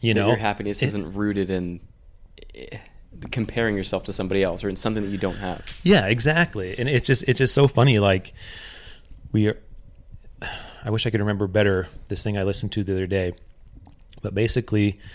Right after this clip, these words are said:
Speaker 1: when we are judging ourselves based on, like, a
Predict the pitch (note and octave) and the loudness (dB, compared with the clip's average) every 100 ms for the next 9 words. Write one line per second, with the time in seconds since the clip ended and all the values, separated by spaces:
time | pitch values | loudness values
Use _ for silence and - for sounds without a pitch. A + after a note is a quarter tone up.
0 | - - - - G#2+ A#2 A#2+ - A2+ C3 | -20 -20 -16 -4 0 2 0 -2 2 4
1 | C#3+ D3+ - - A2 G#2 G2+ B2+ A2+ A2 | 2 0 -6 -4 0 2 6 6 6 2
2 | G2 - G2 F#2+ G2 - - F#2+ G#2 A2 | 0 0 2 2 0 -6 -8 -2 0 0
3 | - - G#2+ G#2 G2+ G2+ F#2+ - - - | -4 -4 -2 0 0 -2 -6 -14 -20 -20
4 | - - - - - - - G#2+ G2 F2+ | -20 -20 -20 -20 -20 -16 -4 0 0 -2
5 | - - - - - - - - - G#2+ | -10 -20 -20 -20 -20 -20 -20 -20 -6 -2
6 | G2 F#2 F#2 | -2 -2 -6